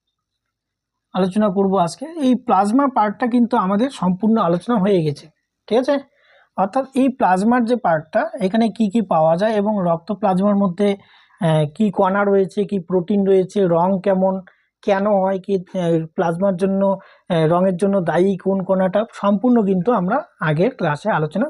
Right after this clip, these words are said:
করেছিলাম। তো তোমরা যারা দেখোনি অবশ্যই গিয়ে দেখে নেবে। তো আজকে আলোচনা করব এই সলিড যে কণাগুলো, অর্থাৎ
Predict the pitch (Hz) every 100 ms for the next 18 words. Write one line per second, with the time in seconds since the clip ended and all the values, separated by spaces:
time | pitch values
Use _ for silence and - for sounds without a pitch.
0 | 240 180 139 156 143 - _ _ _ _
1 | - 175 190 190 180 151 156 147 - 214
2 | 262 151 147 - 160 185 311 175 156 147
3 | 147 151 _ _ _ _ _ _ _ 262
4 | 208 214 - 277 226 285 277 269 262 185
5 | 175 - 269 247 - 185 226 247 - 240
6 | 202 180 160 160 - 175 175